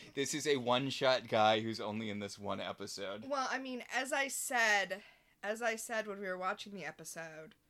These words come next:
Speaker 2: Holly Marie Combs, as always, is bringing a level of acting to the script that it one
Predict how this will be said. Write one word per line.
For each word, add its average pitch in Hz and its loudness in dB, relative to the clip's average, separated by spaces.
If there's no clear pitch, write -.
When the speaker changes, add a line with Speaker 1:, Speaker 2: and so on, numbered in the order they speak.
Speaker 2:
Holly 262 0
Marie 277 -2
Combs, 214 0
as 214 2
always, 175 2
is 202 -6
bringing 208 -2
a 170 0
level 180 -2
of 220 -4
acting 185 0
to 196 -10
the 190 -6
script 180 -4
that 165 -6
it 160 -2
one 190 -4